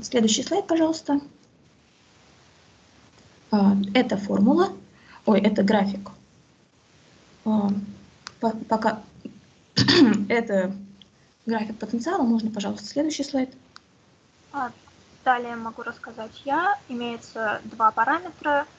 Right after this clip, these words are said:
Speaker 2: а, которые мы уже упоминали. А, во-первых, это эпсилон, это энергия связи, или же глубина потенциальной ямы, и B —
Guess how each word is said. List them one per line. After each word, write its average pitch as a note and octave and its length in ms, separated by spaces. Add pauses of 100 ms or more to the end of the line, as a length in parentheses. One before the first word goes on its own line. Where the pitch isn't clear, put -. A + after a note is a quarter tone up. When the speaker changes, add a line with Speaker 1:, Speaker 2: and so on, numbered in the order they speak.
(220)
Speaker 2:
а, C4 160
которые C4 440
мы B3 220
уже B3 460
упоминали. A3+ 1000
А, A3+ 140
во-первых, A3+ 480
это A3 400
эпсилон, D4 640
это C#4 400
энергия B3 400
связи, A#3 600 (300)
или B3+ 200
же A#3 140
глубина A#3 380
потенциальной A#3 640
ямы, A3 520
и F4 160
B — A#3 140